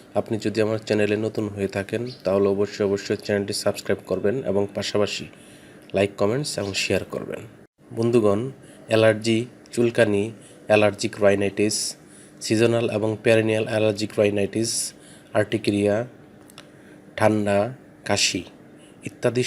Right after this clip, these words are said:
সমস্যা সমাধানে বিশেষজ্ঞ ডাক্তারগণ সচরাচর যে ওষুধ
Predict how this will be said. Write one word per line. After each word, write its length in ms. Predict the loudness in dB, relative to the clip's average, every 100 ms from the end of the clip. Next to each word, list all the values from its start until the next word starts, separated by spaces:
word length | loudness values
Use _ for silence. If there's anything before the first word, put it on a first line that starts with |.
| 0
সমস্যা 340 | 0 -2 -2 -2
সমাধানে 440 | 0 0 0 -2 -4 -6 -14 -20 -20 -12 -4
বিশেষজ্ঞ 440 | -2 -2 -4 -2 0 0
ডাক্তারগণ 520 | 2 0 2 0 -4 -10 -12 -4
সচরাচর 560 | -2 0 0 -2 -4 -6 -14 -20 -20 -20 -14 -2
যে 120 | 2 4 4
ওষুধ 260 | 0 -2